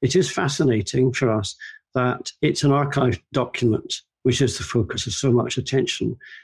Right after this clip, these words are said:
I'm not dismissing at all those like Alice, who are curators of objects in museums, but it's really nice that it is actually a document that is the focus of so much attention. And I think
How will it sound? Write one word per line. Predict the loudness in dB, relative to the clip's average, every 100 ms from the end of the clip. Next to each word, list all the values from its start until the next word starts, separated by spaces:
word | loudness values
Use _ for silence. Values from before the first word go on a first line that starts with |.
| _
I'm | 2 4
not | 4 2 -4 -8
dismissing | -4 0 0 2 2
at | 2 0 2
all | 4 4 2 0 -8
those | 0 2 2
like | 2
Alice, | 0 0 0 -2 -4
who |
are | -6
curators | -2 2 2 2 0 0
of | 0
objects | -2 -2 -2 2
in | 4
museums, | 4 4 4 4 2 0 -2 -12 -20 -4
but | 0
it's | 2 4
really | 4 4
nice | 4 2 -2 -6
that | -4
it | 0 0
is | 0
actually | 0 -2 -2 -4 -2
a |
document | 0 -2 -2 -2 0 -2
that | -2
is | -2 -2
the |
focus | -2 -2 -2 -6 -8
of |
so | -2 0
much | 0 -2 -6
attention. | -2 0 0 0 -4 -4 -12 -20 -20 _ _
And | 2 2 2 -2
I | -2 0
think | 2 0 0